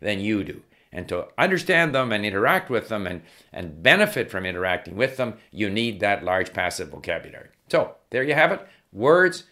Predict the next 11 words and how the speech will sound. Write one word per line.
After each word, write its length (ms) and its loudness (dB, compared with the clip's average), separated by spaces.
how 220 2
we 120 4
acquire 400 6
words. 420 2
It 140 -10
still 320 4
comes 340 -2
back 480 2
to 120 -2
that 340 0
basic, 480 0